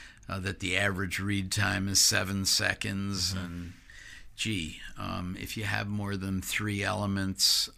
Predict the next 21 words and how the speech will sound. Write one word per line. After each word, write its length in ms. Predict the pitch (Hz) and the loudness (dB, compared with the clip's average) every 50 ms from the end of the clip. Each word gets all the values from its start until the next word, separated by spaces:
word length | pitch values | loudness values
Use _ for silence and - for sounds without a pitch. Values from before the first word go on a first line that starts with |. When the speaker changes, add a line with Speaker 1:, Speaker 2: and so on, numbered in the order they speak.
| - - - | -18 -12 -8
Speaker 1:
um, 540 | - 101 98 95 95 92 92 92 92 90 90 - - - - - - - - - - - - - - - - - - - | -6 -4 -4 -4 -4 -4 -4 -4 -6 -6 -8 -10 -16 -20 -20 -20 -16 -14 -14 -14 -14 -16 -18 -20 -20 -20 -20 -20 -16 -12
uh, 280 | - - - - - - - - - - - 78 113 - - | -12 -10 -8 -8 -10 -10 -12 -14 -14 -14 -14 -14 -14 -16 -10
it's, 420 | - 113 104 95 - - - - - - - | -6 -6 -4 2 4 4 4 4 0 -4 -4
it's 380 | 107 101 95 - - - - 98 90 - - - | -4 -2 2 4 4 4 2 0 -6 -14 -16 -14
very 580 | - 110 95 95 90 90 107 104 101 98 95 92 | -10 -8 -8 -6 -2 0 2 2 2 2 0 0
difficult 720 | 85 95 101 98 - - 107 - - - - 98 95 92 - - - - | -2 -2 -2 -2 -2 -4 -6 -6 -6 -6 -6 -6 -6 -8 -10 -14 -10 -8
to 140 | - 98 92 | -6 -6 -6
get 460 | 82 87 92 107 104 101 95 - - - - _ _ | -6 -4 -4 -2 -2 -2 -4 -6 -10 -16 -20 _ _
a, 360 | 95 98 92 87 90 92 98 - - | -8 -6 -6 -6 -6 -8 -8 -6 -6
an 240 | 98 95 92 92 - | -4 -4 -4 -6 -4
actionable 840 | - 110 98 98 - - - 113 110 101 98 90 80 92 95 95 92 90 | 0 0 2 2 2 2 2 2 2 0 0 -2 -4 -6 -6 -6 -4 -4
message 1000 | 90 90 87 90 95 101 107 - - - 85 78 73 76 - - - - - - - - - - | -4 -4 -2 0 2 4 6 6 6 4 2 -4 -6 -2 0 0 0 0 -2 -6 -16 -14 -12 -10
across 600 | - - - - - 98 87 82 80 - - - | -10 -6 -6 -4 -2 0 0 0 0 0 0 0
to 140 | - - 80 | -2 -4 -8
people. 520 | - - 85 82 78 78 - - - - - - 127 | -8 -8 -10 -10 -10 -12 -12 -14 -14 -14 -14 -10 -8
Speaker 2:
Mm-hmm. 760 | 110 98 92 90 95 101 - - - - - - - - 117 98 95 90 | -6 -6 -4 -6 -6 -8 -10 -12 -12 -14 -14 -16 -14 -10 -8 -6 -6 -4
Speaker 1:
And, 280 | 92 92 92 90 87 90 | -4 -4 -4 -4 -4 -2
um, 520 | 90 92 87 90 90 87 87 87 85 80 - - - - - - - - - - - - - | -2 0 0 -2 -2 -4 -4 -6 -6 -8 -10 -14 -20 -20 -10 -6 -6 -6 -6 -8 -14 -14 -6
you 140 | - 107 104 | -4 -4 -2
go 260 | 101 107 104 104 104 | 0 -2 0 0 2
out 300 | 104 101 98 98 95 | 2 4 2 2 0